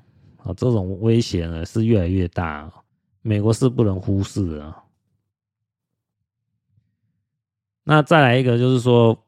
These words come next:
呃，我的，之前有一位朋友呢，他是做那个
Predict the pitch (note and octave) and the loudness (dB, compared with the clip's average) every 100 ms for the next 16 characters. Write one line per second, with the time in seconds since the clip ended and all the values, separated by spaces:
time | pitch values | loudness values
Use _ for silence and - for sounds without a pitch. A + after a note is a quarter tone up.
0 | _ - - G#2 G2+ F#2 F#2 F2+ F2 F2+ | _ -16 -8 -2 -2 0 -2 -4 -4 -6
1 | F#2+ G2 G2+ G#2 A2+ C3 - - _ _ | -4 -2 0 -2 -4 -10 -14 -20 _ _
2 | C3+ B2+ A2+ A2+ A2+ A2+ - _ - G#2 | -4 -2 -2 -2 -4 -8 -12 _ -6 -2
3 | G2+ A2 B2+ - G2 A2 G2+ D#2 D#2 D#2 | 2 2 2 2 -2 0 0 -2 -10 -12
4 | E2 G2 G#2 A2+ G#2+ F#2+ - _ _ _ | -8 -6 -2 0 0 -2 -6 _ _ _
5 | _ - A#2+ G#2+ G2 G2 G2 F#2 F2+ F2 | _ -2 2 4 2 0 -2 -2 -2 -4